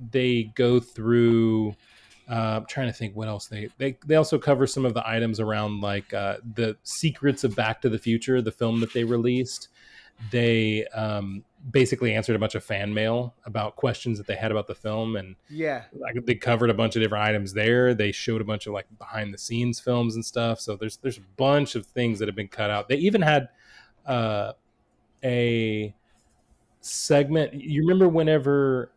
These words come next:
Speaker 1: um, Marty is at dinner with his mother after he'd been hit in the car,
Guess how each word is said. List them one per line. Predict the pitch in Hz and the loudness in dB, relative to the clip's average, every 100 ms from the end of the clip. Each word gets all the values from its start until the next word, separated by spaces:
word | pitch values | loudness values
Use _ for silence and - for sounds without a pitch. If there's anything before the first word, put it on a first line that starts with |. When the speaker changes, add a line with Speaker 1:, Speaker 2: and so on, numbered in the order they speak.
| _ _ - | _ _ -4
Speaker 1:
um, | 120 113 107 127 | -2 -2 -6 -4
Marty | 120 123 127 131 | 0 2 4 2
is | 127 | 2
at | 117 113 104 | 0 -2 -2
dinner | 117 120 110 | 0 2 2
with | 107 101 | 0 -2
his | 107 98 | -4 -6
mother | 107 104 110 107 98 95 95 110 | -4 -2 0 2 0 -2 -8 -8
after | 110 117 | -4 0
he'd | 104 | 0
been | 101 | -2
hit | 85 113 | -4 -6
in | |
the | 104 | -8
car, | - 107 107 - | -8 -6 -6 -12